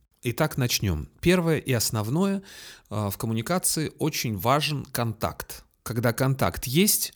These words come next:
коммуникация осуществляется. Если контакта нет, и коммуникации нет никакой. В случае с проводами, с коммутацией это выглядит следующим образом. Если вы вставили штекер в розетку, электричество потекло по проводам.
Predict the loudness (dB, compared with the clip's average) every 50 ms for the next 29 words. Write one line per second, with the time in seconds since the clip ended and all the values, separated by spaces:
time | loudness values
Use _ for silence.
0 | _ _ 0 2 4 4 2 2 2 2 0 2 2 2 2 2 2 2 0 0
1 | -2 -2 -2 0 0 -2 -4 -4 -4 -4 -4 -4 -2 0 0 0 -2 -2 -2 -2
2 | -2 -2 -4 -6 -6 -6 -6 -4 0 0 0 0 0 -4 -16 -20 -20 -20 -20 -20
3 | -20 -20 -20 -20 _ _ -14 -10 -8 -4 -2 0 0 0 0 0 0 2 2 2
4 | 2 2 0 0 0 -2 -4 -4 -4 -6 -6 -6 -8 -8 -10 _ _ _ _ _
5 | -8 -4 -2 -2 0 0 0 2 2 2 4 4 4 6 6 6 6 6 6 6
6 | 4 4 2 2 2 2 4 4 4 4 4 2 0 2 2 2 2 2 2 0
7 | 0 0 0 2 0 0 0 0 0 0 0 0 2 2 0 0 0 0 -2 -4
8 | -6 -10 -18 -18 -12 _ -2 0 0 0 0 0 2 2 2 2 4 2 2 2
9 | 2 0 0 0 -2 0 0 -2 0 0 -2 -2 0 0 2 2 2 2 2 2
10 | 0 2 2 2 2 4 4 2 0 0 2 0 0 2 2 2 2 2 0 -2
11 | -4 -4 -4 -4 -4 -4 -2 -2 -2 -2 -2 -4 -2 0 0 2 2 2 2 2
12 | 0 0 -2 -4